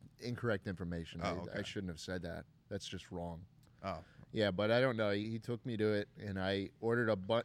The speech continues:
Speaker 1: I ordered the best of the best, and it was just not there. It was
Speaker 2: Really?
Speaker 1: the Kagoshima,
Speaker 2: Well,
Speaker 1: the Awate, and the
Speaker 2: <laughs> I will
Speaker 1: snow beef.
Speaker 2: say,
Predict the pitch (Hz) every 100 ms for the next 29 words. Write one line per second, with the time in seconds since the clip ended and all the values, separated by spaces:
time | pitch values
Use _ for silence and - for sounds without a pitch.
0 | - 107 113 123 131 123 107 101 131 -
1 | 160 151 185 160 - - 107 107 107 113
2 | 104 - 120 104 104 98 113 123 123 123
3 | 123 120 110 101 117 131 135 123 95 87
4 | 104 123 131 143 - 143 147 147 147 147
5 | 220 220 101 104 117 131 139 139 131 127
6 | - 240 208 208 135 135 104